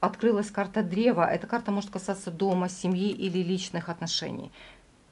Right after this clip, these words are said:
Но в то же время может касаться и в общем вашего развития или того, что от вас могут зависеть те люди, которые рядышком, их последующее развитие. То есть здесь очень глубокий, я так понимаю, момент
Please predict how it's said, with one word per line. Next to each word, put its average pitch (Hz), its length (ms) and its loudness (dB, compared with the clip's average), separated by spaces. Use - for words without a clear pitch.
Но 247 320 8
в 254 100 -4
то 240 140 8
же 202 100 2
время 220 280 4
может 196 220 0
касаться 202 520 -2
и 185 300 0
в 180 180 2
общем 220 380 2
вашего 180 520 2
развития 160 560 -4
или 160 220 -4
того, 170 300 -2
что 190 220 -4
от - 160 -6
вас 185 200 -2
могут 175 260 -4
зависеть 175 420 -4
те 190 140 0
люди, 185 320 0
которые 175 380 -4
рядышком, 160 460 -6
их 196 280 0
последующее 165 500 -4
развитие. 151 420 -6
То 165 120 -4
есть 156 140 -6
здесь 226 360 0
очень 214 360 4
глубокий, 202 640 4
я 160 140 0
так 160 100 -6
понимаю, 165 640 -2
момент 214 640 6